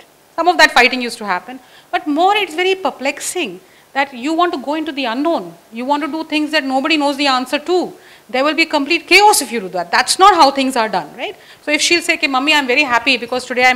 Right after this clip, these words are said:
met, uh, Honey Singh," her mother will say, "Uska kya fayda hoga?" You know? So this thing of, "I want to go out and I want to have a feeling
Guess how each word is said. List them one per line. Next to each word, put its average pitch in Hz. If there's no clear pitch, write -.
met, 240
uh, 202
Honey 254
Singh," 233
her 294
mother 277
will 294
say, 311
"Uska 302
kya 247
fayda 165
hoga?" -
You 277
know? 480
So 392
this 440
thing 392
of, 339
"I -
want 339
to 339
go -
out 277
and 294
I 294
want 294
to 302
have 302
a -
feeling 277